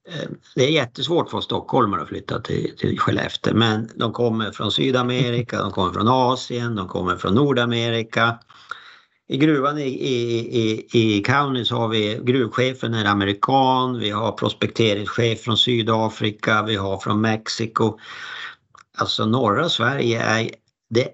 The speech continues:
exotiskt, exklusivt, läckert.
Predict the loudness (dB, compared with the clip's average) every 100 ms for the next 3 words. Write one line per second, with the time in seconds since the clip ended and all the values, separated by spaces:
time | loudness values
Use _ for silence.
0 | -2 0 2 0 -2 -6 -6 -6 -4 -8
1 | -4 -2 -2 -4 -8 -4 -4 -4 -4 -4
2 | -4 -8 -14 -20 -4 0 0 -2 -6 _
3 | -8 -8 -8 -10